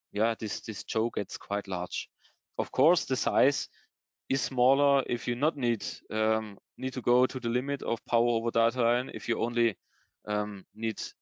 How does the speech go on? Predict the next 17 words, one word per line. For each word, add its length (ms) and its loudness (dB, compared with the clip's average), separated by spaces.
devices 680 0
that, 380 -4
that 180 -2
need 260 -6
five 480 -2
watt 400 0
or 100 2
something, 460 -2
then 100 -2
of 140 -4
course 260 0
this 160 -6
component 500 -8
can 240 -8
be 120 -8
much 280 -8
smaller. 320 -2